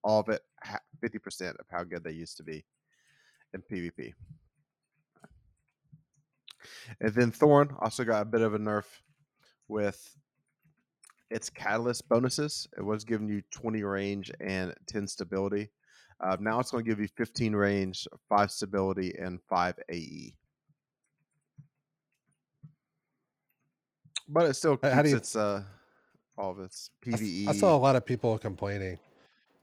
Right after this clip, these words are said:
Speaker 2: about that, like, on, uh, some of the social media groups and things I'm in.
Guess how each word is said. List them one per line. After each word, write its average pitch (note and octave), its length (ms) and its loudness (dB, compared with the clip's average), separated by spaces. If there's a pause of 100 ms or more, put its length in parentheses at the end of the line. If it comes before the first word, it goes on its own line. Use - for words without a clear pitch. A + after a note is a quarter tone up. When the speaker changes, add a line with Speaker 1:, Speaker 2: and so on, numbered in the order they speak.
Speaker 2:
about F#2+ 260 -6
that, F2+ 280 -4 (440)
like, G#2+ 240 -2
on, F#2+ 240 -2
uh, F#2 280 -4 (520)
some - 180 0
of G2+ 80 -2
the F#2+ 100 0
social A#2 280 0
media G#2+ 260 0
groups A2 280 -2
and G#2+ 100 -6
things A2 200 -2
I'm G#2+ 140 2
in. A2 220 0